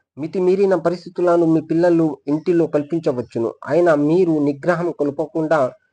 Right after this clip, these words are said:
ముందు వెనకాల ఆలోచించినందుకు నిర్ణయం తీసుకోవద్దు. ఇవాళే మీరొకరికి కలవబోతున్నారు. వారు మీ హృదయానికి బలంగా తాకి మనసుకు నచ్చుతారు. క్రొత్త క్లయింట్లతో చర్చలకు ఇది అద్భుతమైన రోజు. ఈ రోజు మీ అజ-, ఎజెండాలో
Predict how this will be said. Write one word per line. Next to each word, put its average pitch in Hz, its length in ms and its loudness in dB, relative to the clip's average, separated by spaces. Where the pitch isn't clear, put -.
ముందు 170 240 -2
వెనకాల 160 460 0
ఆలోచించినందుకు 156 880 -2
నిర్ణయం 156 440 0
తీసుకోవద్దు. 113 720 -6
ఇవాళే 165 420 0
మీరొకరికి 165 640 0
కలవబోతున్నారు. 127 800 -2
వారు 139 280 0
మీ 160 320 0
హృదయానికి 165 580 -2
బలంగా 156 420 0
తాకి 147 500 -2
మనసుకు 165 420 -6
నచ్చుతారు. 131 580 -2
క్రొత్త 160 640 -4
క్లయింట్లతో 170 640 0
చర్చలకు 156 800 -4
ఇది 147 380 -2
అద్భుతమైన 165 640 0
రోజు. 117 460 -2
ఈ 147 120 -2
రోజు 165 320 0
మీ 156 380 0
అజ-, 131 120 -8
ఎజెండాలో 175 680 4